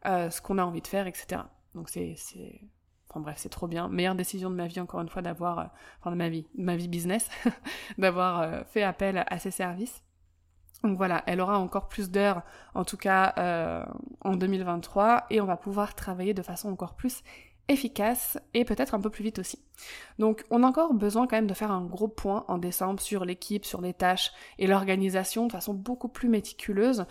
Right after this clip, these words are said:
parce que à titre, euh, perso, moi en fait je fais encore beaucoup trop de tâches à mon stade que je ne devrais plus faire. Avec la croissance que connaît l'entreprise, euh,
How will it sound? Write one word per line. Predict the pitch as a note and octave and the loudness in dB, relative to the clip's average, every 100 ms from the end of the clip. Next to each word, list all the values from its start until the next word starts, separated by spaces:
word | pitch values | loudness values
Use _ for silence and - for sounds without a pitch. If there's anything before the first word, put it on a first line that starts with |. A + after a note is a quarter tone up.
| - - | -10 -8
parce | - F3 | -6 0
que | A#3+ A#3+ - - - | 4 2 2 -6 -4
à | G3 | -2
titre, | A#3+ - G#3 | -4 -4 0
euh, | F#3 F3 E3+ - - - - - | 0 0 -2 -4 -6 -8 -12 -4
perso, | - F#3+ - B3+ | -2 2 4 6
moi | A3+ | 4
en | F3+ | 2
fait | A3 | -2
je | F#3 | -2
fais | F#3+ | -4
encore | F3+ G3+ G3+ | -4 -4 -4
beaucoup | G3+ A3+ - | -6 -6 -4
trop | G3+ | -4
de | |
tâches | - G#3 A3+ - - - - - - | 0 0 0 -6 -12 -18 -20 -6 0
à | |
mon | G3 | 2
stade | F#3 A3 A3 | 2 -2 -2
que | G3+ | -6
je | F3+ | -4
ne | F3 | -4
devrais | E3+ F3+ F3+ | -4 -4 -6
plus | - | -6
faire. | F3+ - - - - - F#3+ | -6 -6 -8 -14 -20 -8 -4
Avec | F#3 | -2
la | F#3 | -4
croissance | - G#3+ B3 A3 | 0 -2 -2 -4
que | G3+ | -8
connaît | - F#3+ G3 | -4 -2 -2
l'entreprise, | F3+ - F#3+ - G#3 A#3+ F#3 - - | -4 -6 -10 -6 0 0 0 -6 -2
euh, | F3+ F3 F3 E3+ F3+ | 0 0 -2 -6 -8